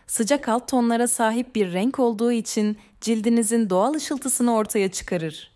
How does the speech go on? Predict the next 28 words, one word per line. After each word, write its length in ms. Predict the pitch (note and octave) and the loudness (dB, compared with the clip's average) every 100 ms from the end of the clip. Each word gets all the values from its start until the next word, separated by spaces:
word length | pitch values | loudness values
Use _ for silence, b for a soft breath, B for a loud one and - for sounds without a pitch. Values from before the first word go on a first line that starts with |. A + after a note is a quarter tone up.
| _ _ _ | _ _ _
Ela 360 | - F#3 A3 C#4 | -2 0 2 0
ve 120 | C#4+ | 0
kahverengi 680 | C4+ G3+ G#3+ C#4+ D4 C4 A3 | 0 0 2 2 2 2 2
gözlerle 560 | G#3+ G3+ G3+ A#3 A#3 G3 | 0 0 0 0 0 -2
mükemmel 680 | E3+ - F3 F#3 B3 D4 | -4 -2 -2 0 0 0
bir 140 | C4 A3+ | 0 0
uyum 260 | F#3+ G3+ A#3 | 0 2 2
sağlar, 580 | - F#3 F3 E3+ G3 - B B | 2 2 2 0 -2 -8 B B
ancak 440 | - G#3+ G#3+ F#3+ - | -2 0 0 -2 -2
yeşil 320 | E3 - D#4 | -4 -2 -2
ya 140 | D#4+ | 0
da 100 | C#4 | 2
mavi 400 | C4+ A3+ A3 C#4+ | 2 4 2 0
gözlerde 600 | C#4+ B3+ A3 A#3 A3+ A#3+ | 2 2 2 0 2 0
de 60 | A3 | 0
hoş 380 | F3+ A#3 D4 - | 0 0 0 -2
bir 160 | C4+ | -4
kontrast 580 | - A#3 A3+ A3 A3 - | 0 0 2 0 0 0
yaratabilir. 800 | F#3+ F3+ F3+ F#3 F3+ F3 E3 - b b b - | 0 0 -2 -4 -2 -4 -6 -12 b b b 2
Doğal 320 | G#3+ D4 E4 | 4 4 2
bir 120 | E4 | -2
görünüm 420 | A3 A3+ A#3 A#3+ | 2 4 4 4
isteyenler 600 | A#3 - A3 G#3+ A3 A#3 | 2 0 0 0 0 0
için 400 | A3+ - A3+ G#3+ - | -2 -2 -2 -2 -2
oldukça 500 | F3+ F#3+ C#4+ - C#4 | -2 0 -2 -2 -4
ideal 500 | F#3+ F3+ F#3 A3+ A3 | -2 0 0 0 0
bir 200 | A3 G3 | 0 0
renktir. 640 | F#3 F3+ - E3 - - | -2 -4 -4 -6 -8 -16